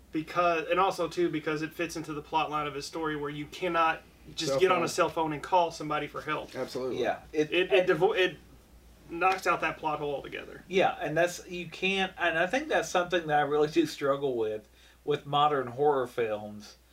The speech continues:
Speaker 3: with the exception of things like The Ring, because The Ring, you're just dead.
Speaker 1: Yeah, yeah.
Speaker 3: Doesn't matter.
Speaker 2: Yeah.
Speaker 3: You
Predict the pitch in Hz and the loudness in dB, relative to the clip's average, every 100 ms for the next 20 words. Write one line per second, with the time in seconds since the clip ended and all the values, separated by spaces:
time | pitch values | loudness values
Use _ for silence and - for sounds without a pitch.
0 | _ _ _ _ - 165 220 233 208 - | _ _ _ _ -4 0 0 0 -2 0
1 | 190 - 175 160 160 147 135 131 131 123 | 0 0 -2 -4 -4 -2 0 -2 -2 -4
2 | 117 110 113 117 - _ 135 151 139 131 | -4 -6 -8 -12 -16 _ -6 -2 0 0
3 | 120 107 98 92 - - _ - 165 139 | -2 -6 -12 -14 -14 -16 _ -10 -8 -4
4 | 123 92 92 - - _ _ - 67 - | -6 -6 -12 -14 -20 _ _ -10 -10 -12
5 | 135 131 139 | -16 -16 -18